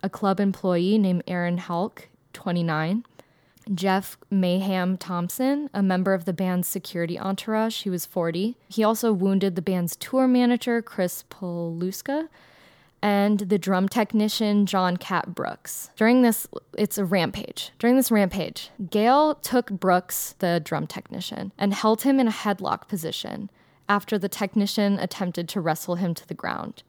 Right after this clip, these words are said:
Columbus police officer James D, I don't know how to pronounce this last name. It looks, I'm gonna say Neigmeyer. He was the first police officer at the scene. As Gale is holding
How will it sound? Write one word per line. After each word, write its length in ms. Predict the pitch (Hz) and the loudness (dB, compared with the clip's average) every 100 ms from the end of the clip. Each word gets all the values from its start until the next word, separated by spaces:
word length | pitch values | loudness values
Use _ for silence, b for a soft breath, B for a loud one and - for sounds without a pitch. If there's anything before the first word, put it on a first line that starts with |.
| _ | _
Columbus 560 | - 202 202 269 - _ | -2 2 4 2 -4 _
police 340 | - 208 196 | -2 0 2
officer 720 | 180 170 - 175 185 165 175 - b b - | 0 0 -2 -4 -2 -2 -2 -8 b b -6
James 500 | 208 214 240 247 - | 0 4 4 2 -2
D, 360 | 220 214 214 | -2 0 0
I 100 | - | 0
don't 320 | 160 175 165 | -2 -2 -2
know 80 | 185 | -4
how 160 | 185 202 | -4 -4
to 60 | |
pronounce 360 | 196 196 175 170 | -2 -2 -2 -4
this 200 | 175 - | -10 -10
last 260 | - 185 - | -10 -10 -8
name. 160 | - | -8
It 100 | - | -8
looks, 320 | - - - - b b b - | -10 -12 -12 -20 b b b -4
I'm 60 | |
gonna 140 | 220 233 | -2 0
say 460 | - 240 226 220 - _ _ | 0 2 4 2 0 _ _
Neigmeyer. 1040 | 190 185 170 165 170 - - 65 - - - _ | -2 0 0 0 -2 -8 -8 -8 -12 -14 -20 _
He 240 | _ - 214 | _ -4 0
was 160 | 202 | 0
the 80 | - | -2
first 340 | 196 202 190 - | -2 -2 -2 -4
police 320 | - 175 - | -4 -4 -2
officer 360 | 175 - - 170 | -4 -4 -6 -6
at 100 | 165 | -6
the 100 | - | -8
scene. 380 | - - - _ - | -6 -6 -10 _ -2
As 240 | 233 240 | 2 2
Gale 280 | 208 214 214 | 4 6 6
is 140 | 208 | 4
holding 580 | - 202 190 208 196 190 | 2 -2 2 2 4 0